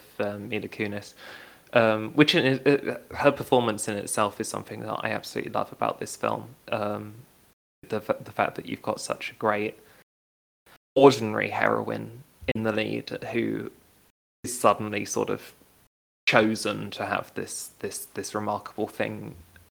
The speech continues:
happen to her. Um, and more than anything else, it's just the campest blockbuster in the world. It's,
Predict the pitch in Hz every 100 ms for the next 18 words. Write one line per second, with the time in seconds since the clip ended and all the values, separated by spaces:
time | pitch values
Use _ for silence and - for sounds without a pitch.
0 | _ _ - 113 - 113 104 104 101 104
1 | - - - - _ _ 110 110 110 110
2 | 113 - - _ _ _ _ 139 160 185
3 | 123 123 123 110 107 110 101 - - -
4 | - 131 - - - 110 - - 104 101
5 | - - - - - 101 - 95 92 -
6 | - - - - _ _ _ _ _ -
7 | 98 98 104 107 - - - - 110 -
8 | - -